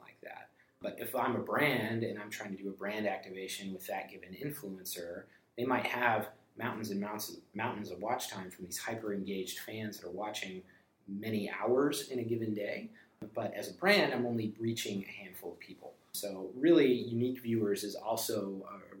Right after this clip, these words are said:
really important metric. And I, I feel like live video is the leader with that. If you look at, like, Periscope or Facebook Live, you can see the actual amount of concurrent live viewers. And then you can also see elements of a video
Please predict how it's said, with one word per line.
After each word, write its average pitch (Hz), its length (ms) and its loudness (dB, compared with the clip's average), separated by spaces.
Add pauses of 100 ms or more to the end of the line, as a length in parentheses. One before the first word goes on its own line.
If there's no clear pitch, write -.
really 95 200 -8
important - 460 -10
metric. - 460 -8
And 117 100 -6
I, 120 200 0
I - 40 2
feel 135 200 4
like 107 220 4
live 110 240 0
video 120 340 6
is 127 160 2
the 127 60 0
leader 131 500 6
with 127 200 -8
that. 131 320 -2 (340)
If 107 160 -6
you 120 80 4
look 110 160 2
at, - 140 -2
like, 101 140 -6
Periscope 110 640 0
or 101 60 0
Facebook - 460 -4
Live, 104 220 -2
you 101 80 -8
can 104 120 -12
see 113 180 -6
the 107 140 -2
actual 110 460 0
amount 98 340 -6
of 101 160 -14
concurrent 104 680 -8
live 98 380 -8
viewers. 113 540 -2 (340)
And 117 100 0
then 113 100 2
you 110 120 0
can 113 140 -2
also 107 280 -2
see 101 580 -2 (480)
elements 110 600 2
of 101 160 -8
a 95 60 -12
video 98 680 -2